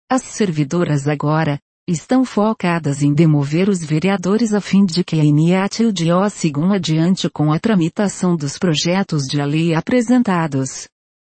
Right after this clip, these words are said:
Esses projetos vão contra a totalidade dos direitos garantidos pela Lei Federal número quinze mil trezentos e vinte e seis barra dois mil e vinte e seis e também não condizem com as reais necessidades dos alunos.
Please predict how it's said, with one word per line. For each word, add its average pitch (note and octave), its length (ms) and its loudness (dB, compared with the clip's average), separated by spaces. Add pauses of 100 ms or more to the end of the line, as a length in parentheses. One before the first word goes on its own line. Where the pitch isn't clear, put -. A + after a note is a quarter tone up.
(240)
Esses C4+ 360 2
projetos G3+ 720 0
vão G3 180 2
contra A#3 420 2
a - 40 -2
totalidade G#3 760 0
dos D#3 180 -2
direitos G#3+ 580 2
garantidos A#3 880 0
pela E3+ 280 0
Lei F#3 280 0
Federal G#3+ 540 0
número D#3+ 380 2
quinze G3+ 320 4
mil F3+ 280 0
trezentos F#3 680 0
e C#3+ 80 0
vinte F3+ 280 2
e B3 60 2
seis G3 480 -2
barra G3+ 300 0
dois A3 340 2
mil D3+ 240 0
e F3 40 -2
vinte D#3 340 0
e E3 60 0
seis D3 380 -4
e D#3 140 0
também D3+ 540 2 (640)
não D#3+ 240 6
condizem C#3+ 540 0
com D3 200 0
as D#3+ 180 -2
reais G3+ 540 -2
necessidades D3+ 960 -2
dos C#3+ 220 -2
alunos. D#3+ 640 -2